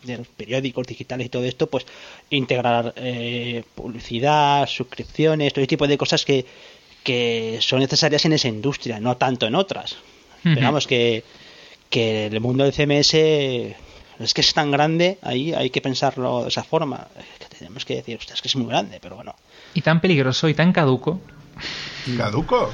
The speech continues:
Speaker 3: ¿Por qué caduco?
Speaker 1: Pero bueno, yo creo que son buenas predicciones.
Speaker 2: Sí, porque al final esa tecnología, si tú no la mantienes, eso va cayendo.
Speaker 3: Hmm.
Speaker 1: Sí, no, y, y aparte que va, lógicamente van progresando y van cambiando de proveedores, con lo que es una,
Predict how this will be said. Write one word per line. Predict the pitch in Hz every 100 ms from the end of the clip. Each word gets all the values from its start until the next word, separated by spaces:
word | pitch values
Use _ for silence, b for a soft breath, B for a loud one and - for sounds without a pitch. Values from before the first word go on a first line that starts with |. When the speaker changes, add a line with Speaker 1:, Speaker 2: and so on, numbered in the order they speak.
| -
Speaker 3:
¿Por | 98
qué | - 147
caduco? | 120
Speaker 1:
Pero | 131
bueno, | 208 208
yo | 160
creo | 185
que | 185
son | 196 196
buenas | 196 170
predicciones. | - 139 120 - 214 135 - - - -
Speaker 2:
Sí, | - 123 123 233 226
porque | - 139
al | 123
final | 131 117 123 156 160
esa | - 135 143
tecnología, | 139 143 135 - 180 254
si | - 120
tú | 117
no | 123
la | 131
mantienes, | 131 131 135 165 262 - - - B B B B B -
eso | 143
va | 156
cayendo. | 156 143 226 - - - - B B B B B B
Speaker 3:
Hmm. | 147 123 104
Speaker 1:
Sí, | 95 196
no, | 202 208
y, | 143
y | 143 151
aparte | 147 127 139 135 190 190
que | 143
va, | 123 123 - 107
lógicamente | 110 107 120 123 127
van | 160 170
progresando | 139 117 131 156
y |
van | 110 117
cambiando | 120 107 117 165 127 110 104
de | 120
proveedores, | 117 107 98 98 139 165 -
con | -
lo | 110
que | - 107 110
es | -
una, | 120 117 110